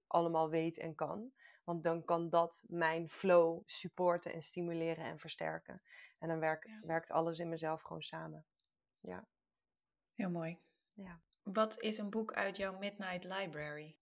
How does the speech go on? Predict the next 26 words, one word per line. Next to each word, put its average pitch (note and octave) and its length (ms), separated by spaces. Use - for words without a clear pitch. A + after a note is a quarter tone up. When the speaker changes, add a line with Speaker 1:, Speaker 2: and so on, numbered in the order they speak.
Speaker 1:
Mijn G#3+ 400
leven A3+ 400
is G3+ 240
nu G#3 440
zo, G3+ 380
met F3+ 200
Rory F#3+ 460
hier E3+ 720
op F#3 140
de F#3+ 100
Veluwe F#3+ 420
wonen F3 360
en F3 120
in F3 140
dit F3 140
tiny F3 340
house. F3 680
Maar F#3+ 120
het F#3+ 100
had G3 180
zo A3+ 220
anders A3 340
kunnen F#3+ 240
lopen G#3 320
als F#3 120
ik G3 240